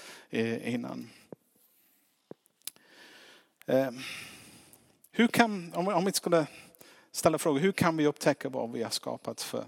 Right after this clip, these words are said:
Egentligen finns det bara två sätt. En av dem är spekulation. Eh, och det är vad vi sysslar med för det mesta. Ja, om, eh, man försöker komma på en bra gissning.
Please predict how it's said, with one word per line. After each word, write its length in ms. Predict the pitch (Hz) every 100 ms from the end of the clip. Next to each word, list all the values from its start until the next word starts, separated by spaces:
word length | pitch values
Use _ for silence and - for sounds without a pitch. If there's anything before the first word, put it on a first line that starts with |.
| - - - -
Egentligen 440 | 139 135 147 156
finns 260 | - 131 -
det 80 |
bara 280 | 123 113 113
två 280 | - - 120
sätt. 440 | - - - - - _ _ _ - - _ _ _
En 180 | - 135
av 80 | 170
dem 140 | 156
är 40 | 123
spekulation. 840 | - 127 - 117 104 - 104 110 - _ _ _ _ _ _ _ _ _ _ _ - - _ - - - - - - -
Eh, 160 | 120
och 180 | 120 127
det 100 | 139
är 60 | 131
vad 160 | 120
vi 60 | 120
sysslar 320 | - - 123
med 140 | 131 101 -
för 100 | 117
det 60 |
mesta. 340 | 113 101 - 101 - - - - _ _ - - - - - - -
Ja, 100 | 120
om, 320 | 120 117 120
eh, 380 | 139 113 113 110 - - - - - _ - - - - - - -
man 140 | 180
försöker 420 | 285 - 160 -
komma 280 | 220 170 185
på 180 | - 175
en 100 | 220
bra 200 | 139 95
gissning. 560 | 190 220 - 131 233